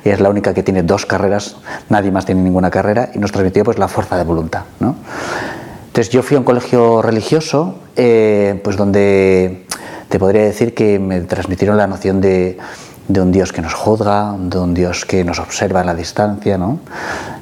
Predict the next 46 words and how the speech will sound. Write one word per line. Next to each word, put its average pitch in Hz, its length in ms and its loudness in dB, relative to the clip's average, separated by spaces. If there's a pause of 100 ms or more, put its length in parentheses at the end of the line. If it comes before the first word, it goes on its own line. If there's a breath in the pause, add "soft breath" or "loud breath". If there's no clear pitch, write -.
Yo 104 100 0
siempre 98 460 2
hago 92 140 0
una, 87 400 0
una 87 160 0
metáfora, 87 420 0
y 90 60 2
es 87 180 -2
que 87 400 -2 (220)
Dios 87 760 0 (280 loud breath)
estaba, 95 320 0
o - 120 -4
sentía 135 440 0
que - 60 -10
estaba 104 200 -2
como 98 220 0
lo 90 360 2
alto 107 280 0
de 104 60 -2
las 95 140 -4
gradas 107 280 0
de 101 80 0
un 98 80 0
estadio 98 340 0
de 95 80 -4
fútbol, 147 540 0 (280)
y 120 60 4
nosotros 120 380 2
estábamos 110 300 -2
ahí 101 120 2
como 101 160 0
jugando, 92 560 0
¿no? 120 220 -2 (180 loud breath)
El 101 100 2
partido 92 380 0
de 92 80 0
fútbol. 92 380 0 (500 loud breath)
Él 101 100 2
nos 95 140 0
veía, 127 360 2
nos 117 240 -6
juzgaba, 101 460 -2
nos 87 200 -6
miraba, 90 280 0
nos 82 140 -2
observaba. 92 680 0